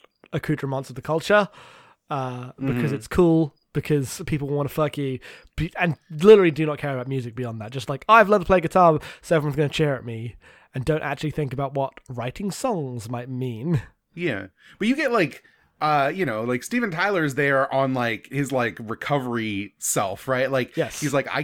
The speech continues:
Speaker 2: I gotta keep, like, I could totally just sit and be rich forever, but I'm gonna keep doing this, and I'm gonna try to do this in a healthier way and not die."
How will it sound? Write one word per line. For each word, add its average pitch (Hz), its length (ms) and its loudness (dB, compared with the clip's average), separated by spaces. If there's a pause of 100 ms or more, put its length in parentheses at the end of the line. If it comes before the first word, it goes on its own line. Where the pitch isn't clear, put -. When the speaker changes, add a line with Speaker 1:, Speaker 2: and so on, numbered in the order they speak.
(140)
Speaker 2:
I 139 40 -4
gotta 185 220 0
keep, 175 200 -10
like, 160 120 0
I 196 120 2
could 247 200 -6
totally 233 340 2
just 135 200 -4
sit 156 180 0
and 123 100 -4
be 131 80 -2
rich 135 240 -2
forever, 104 300 -4
but 147 180 -2
I'm 185 160 0
gonna 240 220 -6
keep 254 180 -6
doing 254 240 -2
this, 101 300 -8
and 151 100 -4
I'm 165 80 -2
gonna 208 160 -2
try 202 180 -2
to 190 80 -2
do 190 120 -6
this 190 120 -2
in 190 60 -4
a 185 60 2
healthier 196 360 -2
way 196 180 0
and 170 80 -2
not 180 200 0
die." 101 400 -2